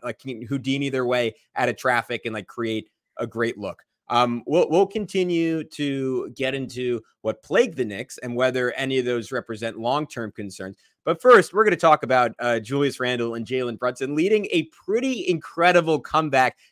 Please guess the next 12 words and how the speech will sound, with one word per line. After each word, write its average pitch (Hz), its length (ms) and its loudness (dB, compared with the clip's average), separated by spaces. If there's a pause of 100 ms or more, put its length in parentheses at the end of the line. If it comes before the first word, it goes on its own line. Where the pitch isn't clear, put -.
The 151 80 0
Knicks 170 280 2
almost 196 420 2
Mavericks 185 600 2
the 170 120 -2
Mavericks. 147 500 -2
Boy, 131 320 -2
that 123 200 -4
would 123 140 -2
have 107 80 -6
been 113 120 -8
sweet. 101 340 -8